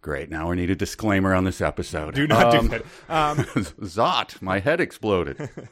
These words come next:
Speaker 2: So, yeah, we'll see if anything in, uh, in this episode of The Mister, uh, has, has anything as exciting as, as you nearly killing a guy. Are we
Speaker 1: I, I, I wouldn't say that I did it. I mean, <laughs> it's, it was, it was a group effort.
Speaker 2: Sure.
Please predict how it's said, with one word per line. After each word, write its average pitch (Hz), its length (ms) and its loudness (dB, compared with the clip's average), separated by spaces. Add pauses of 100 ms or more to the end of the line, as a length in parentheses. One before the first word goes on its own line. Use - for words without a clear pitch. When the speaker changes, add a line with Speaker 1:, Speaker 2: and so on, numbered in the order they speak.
(520)
Speaker 2:
So, 180 380 -2
yeah, 185 300 0
we'll 156 180 -6
see 180 160 -6
if - 100 -6
anything 165 400 -6
in, 143 220 -6
uh, 127 320 -2
in 135 60 -8
this 156 180 -6
episode 143 360 -4
of 113 40 -12
The 113 80 -8
Mister, 120 600 -4 (360)
uh, 101 420 -10 (240)
has, 110 220 -10
has 104 500 -10
anything 113 360 -8
as 127 160 -2
exciting 110 500 -8
as, 92 220 -16
as 95 200 -14
you 113 100 -10
nearly 104 260 -10
killing 131 280 -4
a 104 60 -6
guy. 95 280 -8 (1400)
Are 123 80 -12
we 120 100 -6
Speaker 1:
I, - 20 -18 (120)
I, 82 80 -12 (180)
I - 20 0
wouldn't 92 260 -4
say 65 140 -14
that - 140 -18 (220)
I 76 420 0
did 90 180 -2
it. - 180 -2
I 78 120 -4
mean, 71 280 -10
<laughs> - 40 -20
it's, - 380 -16
it - 80 -18 (400)
was, - 240 -8
it 110 60 -6
was 98 160 -4
a 85 40 -2
group 78 300 -2
effort. 67 280 -4
Speaker 2:
Sure. 127 300 0